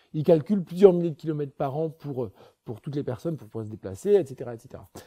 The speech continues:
Trente mètres carrés, euh, pour deux, euh, et un minimum, disent-ils, en termes de logement. Bon.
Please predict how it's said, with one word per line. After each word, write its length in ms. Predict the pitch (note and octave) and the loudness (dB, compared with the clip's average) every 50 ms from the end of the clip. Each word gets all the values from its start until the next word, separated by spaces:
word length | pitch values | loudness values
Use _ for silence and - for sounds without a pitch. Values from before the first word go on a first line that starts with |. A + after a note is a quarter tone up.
| _ _ _ | _ _ _
Trente 260 | - - E3+ E3 - | -4 -2 -2 0 2
mètres 180 | E3 D#3+ D3+ - | 0 0 0 0
carrés, 440 | - D#3+ D3 C3+ D3 D#3+ E3+ E3+ E3 - | 0 -2 0 2 0 0 0 0 -2 0
euh, 240 | C#3+ C3+ C3 B2 A#2+ - _ _ | 0 2 2 2 0 -6 _ _
pour 240 | - D3 B2 C3+ | -8 -6 -4 -2
deux, 240 | C3 C3 D3 D#3+ G3 | 0 4 6 6 8
euh, 260 | A3 A3 F3+ C#3 B2+ | 8 8 6 6 4
et 120 | D#3 D#3 C#3+ | 2 0 0
un 80 | C#3 | 0
minimum, 600 | C#3+ D#3 E3 E3 E3 D3+ C#3 B2 B2+ C#3+ C#3 C3+ D3+ | 2 2 4 4 4 2 2 -2 -4 -6 -10 -12 -12
disent-ils, 440 | A#2+ A#2 A#2 - _ - C#3 C#3+ D3+ | -12 -14 -14 -14 _ -10 -6 -6 -6
en 160 | - A2 A2+ | -6 -8 -10
termes 180 | A2 C3+ B2+ C3 | -10 -8 -6 -4
de 80 | C3 | -2
logement. 400 | B2+ C3 C#3 C3+ A#2+ A2 G2+ G2 G2 | 0 0 -2 -2 -4 -8 -14 -14 -14
Bon. 140 | F#2 F#2 | -16 -16